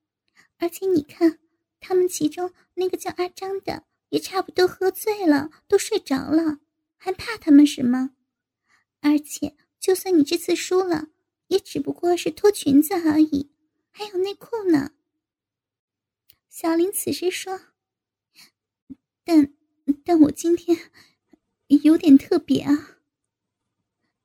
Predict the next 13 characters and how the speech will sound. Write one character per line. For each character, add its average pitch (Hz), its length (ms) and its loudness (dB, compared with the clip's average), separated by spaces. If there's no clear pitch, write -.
”“难 370 220 4
道 427 160 2
你 359 100 8
没 311 100 8
穿 415 240 -2
内 415 120 0
裤 415 280 -6
吗 320 360 4
？”“不， 262 260 6
当 339 260 2
然 277 160 8
有 123 120 0
穿， 269 360 2